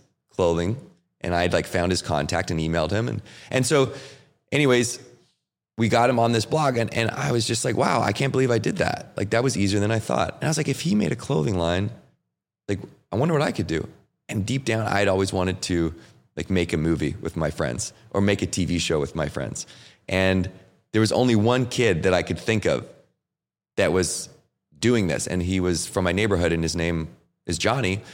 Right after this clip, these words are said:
And Johnny made videos in the summers. He made summer videos.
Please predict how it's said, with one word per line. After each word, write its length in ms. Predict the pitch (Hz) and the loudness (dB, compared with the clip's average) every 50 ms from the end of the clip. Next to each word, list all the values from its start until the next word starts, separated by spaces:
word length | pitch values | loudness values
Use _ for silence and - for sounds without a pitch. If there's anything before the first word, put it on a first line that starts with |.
| - - - _ _ - | -20 -20 -20 _ _ -4
And 180 | 95 95 85 | -2 -2 0
Johnny 440 | - 110 107 113 113 104 101 101 101 - - | 2 2 2 2 2 2 2 0 -2 -4 -6
made 440 | - 90 95 95 95 95 92 - - - - - _ _ _ - | -2 0 2 2 2 2 0 -2 -6 -10 -18 -20 _ _ _ -2
videos 400 | 80 104 110 110 104 92 95 92 | 0 2 4 4 4 4 4 4
in 60 | 98 | 0
the 60 | 95 | 0
summers. 360 | - - 123 127 92 - - | 0 0 0 0 0 -2 -2
He 80 | - 101 | 0 0
made 320 | 92 92 92 76 76 69 | 2 2 2 0 -2 -4
summer 280 | - - - 104 101 95 | -2 -2 0 0 2 2
videos. 520 | 87 98 98 92 78 64 - - - - | 2 2 2 2 2 0 0 -2 -6 -10